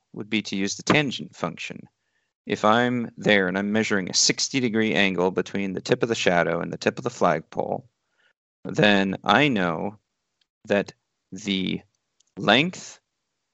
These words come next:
of the flagpole, the opposite, divided by the length of my shadow,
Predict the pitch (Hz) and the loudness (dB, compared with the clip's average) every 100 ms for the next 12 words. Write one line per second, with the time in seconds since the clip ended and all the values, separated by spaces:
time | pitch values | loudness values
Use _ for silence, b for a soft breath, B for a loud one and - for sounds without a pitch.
0 | _ 104 101 - _ _ _ 95 95 98 | _ 0 0 -4 _ _ _ -8 -4 -2
1 | 95 - _ _ - 131 131 135 123 - | -4 -8 _ _ -6 4 4 4 -4 -8
2 | - - - _ _ - - 123 135 - | -8 -8 -14 _ _ -8 2 4 4 0
3 | - - - - _ _ _ _ _ _ | -6 -6 -10 -20 _ _ _ _ _ _
4 | _ _ 104 101 123 147 151 110 117 110 | _ _ -4 4 4 6 2 2 2 2
5 | 104 101 123 120 104 95 92 87 - - | 0 0 -2 -4 -8 -6 -6 -4 -2 2
6 | 165 104 - 87 | 4 4 0 -6